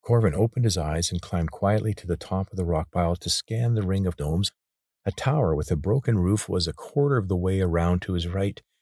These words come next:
and to his left he could just make out the far wall of the cavern. That had to be where Gavin had been looking from. They needed to go there. As Corvin scuttled away from the edge, he tripped over Tsar crawling up behind him.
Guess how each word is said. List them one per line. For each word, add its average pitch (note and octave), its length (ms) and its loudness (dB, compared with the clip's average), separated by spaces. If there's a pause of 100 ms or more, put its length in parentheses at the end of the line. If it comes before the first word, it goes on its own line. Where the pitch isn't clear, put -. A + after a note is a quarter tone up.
(100)
and A#2 140 4
to E3 120 4
his D#3+ 140 4
left B2 280 2
he G#2 80 0
could F2+ 180 -2
just B2+ 280 -2
make G#2+ 240 -2
out G2+ 200 0
the - 80 -14
far G2 280 0
wall F2+ 280 2
of E2+ 100 0
the F2 80 0
cavern. E2+ 460 -2 (420)
That D3 220 6
had A#2+ 260 2
to - 80 -4
be E2 140 0
where E2+ 180 2
Gavin E2+ 320 -2
had D2+ 160 0
been F2 160 0
looking A#2+ 260 2
from. D2 300 0 (260)
They G#2 120 4
needed A#2 320 4
to G#2 80 -2
go G2 220 2
there. F#2+ 460 -4 (380)
As A2+ 100 2
Corvin C#3+ 480 4
scuttled A2 480 0
away F#2 300 2
from F2+ 220 0
the E2 140 0
edge, D#2+ 260 0
he F#2+ 100 -2
tripped - 340 -2
over F2+ 200 0
Tsar E2 340 0
crawling E2+ 400 0
up E2 140 -2
behind F2+ 340 -2
him. D#2 200 -2